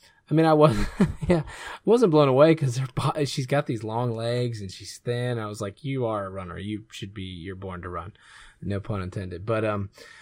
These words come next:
uh, and Lucas got fifth in his age group. Um, and Noah ran, he's in preschool and ran with the kindergartners and probably finished middle of the pack. Um,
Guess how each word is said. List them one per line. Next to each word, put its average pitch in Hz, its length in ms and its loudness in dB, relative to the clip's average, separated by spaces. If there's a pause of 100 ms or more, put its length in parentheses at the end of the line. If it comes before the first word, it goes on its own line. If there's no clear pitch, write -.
(200)
uh, 113 560 0 (140)
and 120 140 0
Lucas 139 300 2
got 135 240 2
fifth - 580 2 (200)
in 120 160 0
his 143 240 2
age 107 240 -2
group. 113 300 -2 (560)
Um, 107 640 -2 (320)
and 131 500 2
Noah 151 640 4
ran, 131 520 0
he's 143 240 2
in 139 60 0
preschool 127 520 2
and 113 140 0
ran 123 280 2
with 123 160 0
the - 80 -6
kindergartners 110 840 -2
and 110 180 -4
probably 123 280 6
finished 117 460 -2
middle 120 280 2
of 110 60 -2
the 104 60 -8
pack. - 400 -8 (540)
Um, 101 560 -2